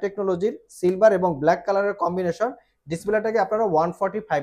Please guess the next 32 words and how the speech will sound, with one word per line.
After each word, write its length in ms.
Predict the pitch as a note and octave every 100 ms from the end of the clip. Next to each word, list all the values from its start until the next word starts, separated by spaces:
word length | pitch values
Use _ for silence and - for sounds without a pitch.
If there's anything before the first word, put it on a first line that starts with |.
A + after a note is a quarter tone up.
| C#3
ডিগ্রি 180 | D#3+ F#3 E3
পর্যন্ত 240 | E3 G3 F3
অ্যাঙ্গেল 240 | D3 E3 E3+
করতে 180 | E3 D#3+
পারবেন। 240 | C#3+ F#3+ A3+ _ _ - E3
ক্যারি 200 | F3+ A3
করার 200 | A#3 A#3+ A3
জন্য 140 | B3 B3+ A3
বা 60 | A3
ট্রাভেল 260 | E3+ D#3+ E3+
করার 180 | D#3+ D#3
জন্য 140 | E3 F3 B2+
বেস্ট 200 | E3 F3 E3+
একটা 140 | E3 D3
ল্যাপটপ। 300 | B2+ - A2 - C#3
যারা 160 | D3 F3 F3+
আসলে 200 | G3 G3+ F#3+
ফ্রিল্যান্সিং 520 | F3 F3+ F#3 F#3 F#3+ F#3+ - _ _ D3+
বা 80 | D3 C#3
YouTube 340 | E3+ E3+ F#3+ -
ওয়াচ 180 | D3+ E3+ -
টাইম 140 | F#3+ F#3 F3
বিভিন্ন 220 | G3 A3+ G#3+
ধরনের 260 | G3+ F#3+ F#3+
কাজ 120 | D#4 -
করে 120 | F3 F3+
থাকে 160 | E3 E3 D3+
YouTube 280 | D3+ D#3+ -
প্ল্যাটফর্মে 420 | D3+ D3+ D#3 D#3 D3
অথবা 180 | D#3+ D3+
ফ্রিল্যান্সিং 400 | D3+ D3+ D3+ D#3 D3
প্ল্যাটফর্মে, 400 | C#3+ C#3+ C#3 E3